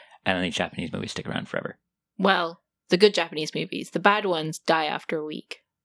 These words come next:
Speaker 1: That's true. They are really, really quick to cut things.
Speaker 2: Yeah, which I was kind of surprised about.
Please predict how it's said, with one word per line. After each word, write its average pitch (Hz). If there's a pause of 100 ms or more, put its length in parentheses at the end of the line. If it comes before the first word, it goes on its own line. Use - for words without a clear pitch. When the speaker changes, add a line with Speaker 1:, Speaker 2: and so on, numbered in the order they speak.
(120)
Speaker 1:
That's 87
true. 82
They 82
are 92
really, 92
really 85
quick -
to -
cut -
things. - (100)
Speaker 2:
Yeah, - (180)
which 214
I 339
was 339
kind 247
of 226
surprised 196
about. 143